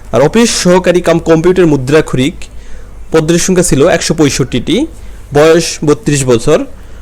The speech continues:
শিক্ষাগত যোগ্যতা কোনো স্বীকৃত বোর্ড হতে উচ্চ মাধ্যমিক সার্টিফিকেট, মানে এইচএসসি পাস, কম্পিউটার প্রশিক্ষণ প্রাপ্ত হতে হবে।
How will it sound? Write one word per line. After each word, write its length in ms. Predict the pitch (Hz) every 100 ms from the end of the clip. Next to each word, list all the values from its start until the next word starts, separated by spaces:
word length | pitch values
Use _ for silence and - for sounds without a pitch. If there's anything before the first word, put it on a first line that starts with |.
| - -
শিক্ষাগত 460 | - 196 220 202 190
যোগ্যতা 500 | 160 151 156 165 180
কোনো 200 | 175 156
স্বীকৃত 440 | - 170 180 180
বোর্ড 280 | 160 139 156
হতে 200 | 156 151
উচ্চ 300 | 170 170 -
মাধ্যমিক 460 | 175 147 139 165 160
সার্টিফিকেট, 560 | 143 143 135 120 110 -
মানে 140 | 120
এইচএসসি 520 | - 175 190 165 - 143
পাস, 220 | 110 120 - - - -
কম্পিউটার 500 | 151 165 180 175 170 - - - -
প্রশিক্ষণ 440 | 151 - - 156
প্রাপ্ত 320 | 127 113 -
হতে 240 | 113 113 117
হবে। 340 | 113 117 202